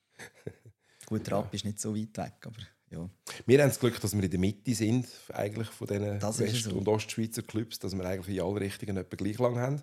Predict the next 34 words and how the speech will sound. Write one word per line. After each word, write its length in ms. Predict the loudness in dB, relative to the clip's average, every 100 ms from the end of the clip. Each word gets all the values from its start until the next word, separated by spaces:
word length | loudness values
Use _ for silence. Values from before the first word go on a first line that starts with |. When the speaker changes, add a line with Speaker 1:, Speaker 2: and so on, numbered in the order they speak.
| -6 -6
Speaker 2:
Ja. 240 | -4 -6 -10 _ _ -6
Speaker 1:
Die 60 |
Welschen 360 | 2 4 4 2
haben 160 | 0 0
dann 280 | -2 -2 -2
jedes 260 | -2 -2 -2
Mal 280 | -4 -4 -8 -14 -8
sehr 320 | -2 -2 -2
weit 220 | -4 -6
für 100 | -8
die 160 | -10 -8
Ostschweiz 500 | -8 -8 -6 -6 -6 -6
und 100 | -6
umgekehrt. 580 | -6 -8 -8 -8 -10 -6
Speaker 2:
Aber 140 | -4
die 60 | -2
haben 100 | -4
dafür 240 | -4 -6 -6
viel 240 | -4 -4
Direktduell, 680 | -2 -4 -4 -8 -6 -6 -6
wie 100 | -8
sie 180 | -8 -8
kommen. 160 | -8
Speaker 1:
Ja, 100 | -6 -6
das 180 | -6
stimmt 280 | -8 -12 -12
auch. 60 | -14
Sie 340 | -14 -16 -14
können 140 | -10 -10
es 100 | -10
dann 120 | -10
wieder 140 | -10
ein 60 | -10
bisschen 160 | -12